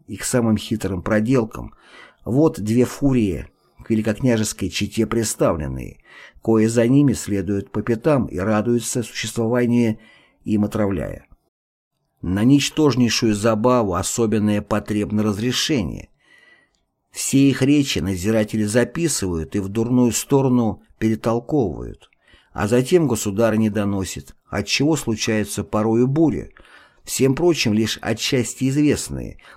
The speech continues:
но молодому двору много причиняющие огорчений. Виды на будущее не столько льстят, сколько пугают. Чувство нации к великому князю,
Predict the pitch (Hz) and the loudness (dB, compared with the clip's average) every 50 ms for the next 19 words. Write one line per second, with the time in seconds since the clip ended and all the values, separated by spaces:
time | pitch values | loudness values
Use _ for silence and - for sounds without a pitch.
0 | - - - 104 110 113 113 113 113 120 127 139 127 127 123 117 120 123 123 139 | -12 -4 -2 0 2 2 4 2 2 2 2 4 4 4 2 2 2 2 2 2
1 | 151 147 127 95 101 107 113 117 123 123 120 110 101 - - 104 101 - - 110 | 2 2 0 0 2 2 2 2 2 2 0 -2 -4 -4 -6 -8 -6 -4 -2 0
2 | 110 110 104 101 101 - - - 92 90 104 120 113 110 110 - - - 127 92 | 2 2 2 0 -2 -4 -4 -4 -4 -4 -4 -4 -4 -4 -4 -4 -2 -2 -2 -2
3 | 71 58 50 - - _ _ _ _ _ _ _ _ _ _ _ _ _ _ _ | -2 -4 -8 -12 -16 _ _ _ _ _ _ _ _ _ _ _ _ _ _ _
4 | _ _ - - 76 87 107 120 131 139 127 127 120 117 117 120 131 131 143 139 | _ _ -8 -6 -4 0 2 4 4 4 4 4 4 6 4 4 4 2 2 2
5 | 123 120 113 110 - - 90 82 85 92 104 110 107 - - 135 123 120 - - | 2 0 0 0 -2 -2 -2 -2 0 0 0 0 0 0 2 2 2 2 0 -2
6 | 117 113 104 - - - 127 127 123 117 - - _ _ - - - - - 107 | -2 -2 -2 -4 -2 0 2 2 2 0 -4 -10 _ _ -14 -14 -8 -2 -2 -2
7 | 107 104 - 104 - - 107 117 117 90 73 60 53 - - - _ _ _ _ | -2 -2 -4 -8 -6 -6 -4 -2 -2 -2 -2 -4 -6 -10 -16 -20 _ _ _ _
8 | _ _ _ _ _ _ _ - - _ _ - - - 147 151 139 - - 135 | _ _ _ _ _ _ _ -20 -20 _ _ -6 -2 0 0 0 0 0 2 4
9 | 135 135 135 139 127 - - 110 107 104 113 117 120 120 127 120 - 117 113 113 | 4 4 4 2 0 0 -2 -2 -2 0 0 2 2 4 4 2 2 2 2 0
10 | 110 - 110 110 117 120 117 95 67 69 60 - | 0 0 -2 0 0 0 0 -2 -2 -6 -10 -12